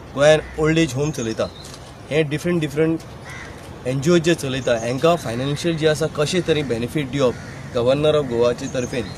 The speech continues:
प्रायम मिनि-, अ, नरेंद्र मोदीचे जे स्किमा खाला, हें जें आसा, ताणें आमकां आपोवन जें आसा, भेट घेतली आनी एक बरें, बरें दिसलें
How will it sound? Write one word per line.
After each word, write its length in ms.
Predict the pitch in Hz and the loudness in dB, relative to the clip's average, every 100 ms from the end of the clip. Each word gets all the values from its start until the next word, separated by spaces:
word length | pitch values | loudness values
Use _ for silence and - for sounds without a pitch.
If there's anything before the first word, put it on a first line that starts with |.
| - - - | -12 -12 -8
प्रायम 340 | - 151 160 151 | 0 4 4 4
मिनि-, 180 | 143 - | 0 -2
अ, 280 | 131 131 | 0 2
नरेंद्र 380 | 127 139 156 160 | 2 2 4 4
मोदीचे 400 | 143 127 135 143 | 2 -2 -2 -2
जे 160 | 135 143 | -2 -4
स्किमा 300 | - 127 127 120 | -4 -4 -2 -2
खाला, 200 | 110 101 - - - - | -4 -4 -6 -8 -8 -2
हें 260 | 131 170 | 4 4
जें 100 | 151 | 4
आसा, 180 | 143 156 | 2 0
ताणें 340 | 135 143 147 | 0 0 0
आमकां 460 | 135 123 123 139 131 - | 0 -2 2 4 2 2
आपोवन 320 | 123 143 135 | 0 0 2
जें 80 | 131 | 2
आसा, 160 | - | 0
भेट 200 | 117 120 | 0 0
घेतली 360 | 143 120 120 147 - - - - - | 0 -2 -2 -6 -6 -10 -10 -8 -2
आनी 140 | 151 | 2
एक 200 | 175 151 | 4 4
बरें, 380 | 127 175 196 151 | 6 8 8 4
बरें 260 | 131 175 202 | 8 8 8
दिसलें 280 | 185 160 | 2 0